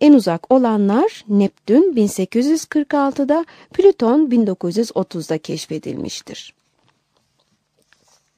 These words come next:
Hariç soğuğa hiç dayanıklı değilimdir de. Doğmuş olsaydım hiçbirinde Venüs konusunda yorum yok. Bu aşağılık ve pis gezegenimizde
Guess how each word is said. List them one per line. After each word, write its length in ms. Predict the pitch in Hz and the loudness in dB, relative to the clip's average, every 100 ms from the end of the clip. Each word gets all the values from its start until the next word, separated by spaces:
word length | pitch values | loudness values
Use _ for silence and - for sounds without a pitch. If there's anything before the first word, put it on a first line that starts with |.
| _ _ _ _ - _ _ _ _ _ _ _ _ _ _ _ _ _ _ _ | _ _ _ _ -20 _ _ _ _ _ _ _ _ _ _ _ _ _ _ _
Hariç 720 | - 269 269 175 269 - - - | 2 6 6 6 0 -6 -14 -8
soğuğa 440 | - 302 311 311 | 4 8 8 6
hiç 340 | 294 539 - 269 | 2 -4 -2 2
dayanıklı 540 | 240 220 208 - 214 | 4 4 0 -2 2
değilimdir 600 | 185 170 147 143 143 139 | 4 4 0 -4 -6 -8
de. 140 | - - _ _ _ | -10 -12 _ _ _
Doğmuş 340 | 185 175 214 214 | -4 -2 -4 -4
olsaydım 540 | 196 - 208 196 214 | -6 -2 -2 0 0
hiçbirinde 760 | 285 466 - 294 220 196 196 392 466 | 2 0 4 6 6 6 6 6 6
Venüs 300 | 240 240 - | 8 6 4
konusunda 500 | - 170 170 165 160 | -4 -6 -4 -4 0
yorum 340 | 202 240 233 | 4 4 4
yok. 220 | 254 403 - - - | 2 0 -4 -20 -2
Bu 100 | 285 | 2
aşağılık 600 | 240 - 233 240 320 - | 2 0 0 2 0 2
ve 100 | 269 | 0
pis 260 | - 339 - | 2 0 2
gezegenimizde 920 | 196 170 170 180 180 175 175 226 | -2 0 -2 -2 -4 -4 -2 0